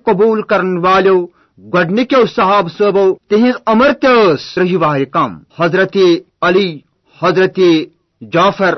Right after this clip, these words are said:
حضرت عبداللہ بن مسعود، حضرت بلال، حضرت مصعب بن عمیر، حضرت طلحہ، حضرت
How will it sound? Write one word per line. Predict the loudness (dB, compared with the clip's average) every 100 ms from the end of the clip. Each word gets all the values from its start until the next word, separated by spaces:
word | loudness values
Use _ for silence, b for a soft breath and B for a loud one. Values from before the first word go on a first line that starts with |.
| -8 _ _
حضرت | -2 -2 -2 -2
عبداللہ | -4 -2 -2 0 0 0
بن | 0 0
مسعود، | -2 -2 -2 -2 -4 -10 _ _ _
حضرت | -4 -2 -4
بلال، | -4 -2 0 2 2 -2 -6 _ _ _
حضرت | -4 -2 -2
مصعب | -4 -4 -4 -2 -2
بن | -2
عمیر، | 0 2 2 0 _ _ _ -6
حضرت | -2 0 -2 -6
طلحہ، | -4 0 0 0 -4 _ _ _
حضرت | -2 -2 -2